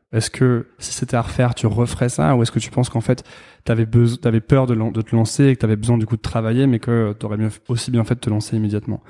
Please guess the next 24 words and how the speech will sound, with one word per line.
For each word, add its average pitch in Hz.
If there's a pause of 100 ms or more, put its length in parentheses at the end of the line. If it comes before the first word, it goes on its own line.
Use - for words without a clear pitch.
(280)
C'est -
une 120
question 139
que 131
moi, 135
je 123
me 120
pose 113
beaucoup 110
là-dessus. 113
C'est -
pas, 117 (540)
je -
suis 131
sorti -
de 127
mes 117
études 120
et 113
j'ai 107
monté 107
une 104
boîte 117
immédiatement. 107